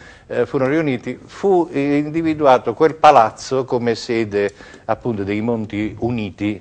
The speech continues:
eh, dei Monti Uniti. E da allora è rimasto sempre proprietà,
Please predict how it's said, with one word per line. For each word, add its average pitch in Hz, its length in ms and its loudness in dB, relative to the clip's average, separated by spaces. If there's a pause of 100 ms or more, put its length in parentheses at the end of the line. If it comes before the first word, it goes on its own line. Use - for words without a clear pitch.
eh, 98 220 -8
dei 107 180 -6
Monti 98 540 -10
Uniti. 90 340 -14
E 139 180 0
da 175 140 4
allora 165 360 4 (260)
è 117 80 -4
rimasto 120 440 -2
sempre 123 360 -2
proprietà, 101 720 0